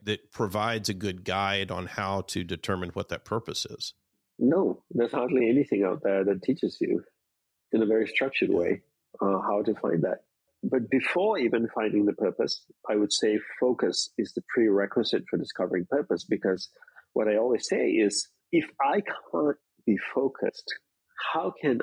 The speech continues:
Speaker 2: I be in a state of self-reflection long enough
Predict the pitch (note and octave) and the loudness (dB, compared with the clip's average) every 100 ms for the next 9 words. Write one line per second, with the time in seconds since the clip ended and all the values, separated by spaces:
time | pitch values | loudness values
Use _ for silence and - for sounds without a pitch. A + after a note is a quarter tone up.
0 | - A2+ A#2+ A#2+ A#2+ G#2+ - G#2+ G2+ - | 0 2 2 4 4 6 4 2 0 0
1 | B2+ A2 G2+ - A#2+ A#2+ - G#2 - A#2+ | 2 2 2 0 0 0 0 0 0 -2
2 | - - G#2+ G2+ A2 B2+ D3 B2 G#2+ G#2 | 0 0 4 4 4 4 2 2 2 0
3 | F#2+ | -4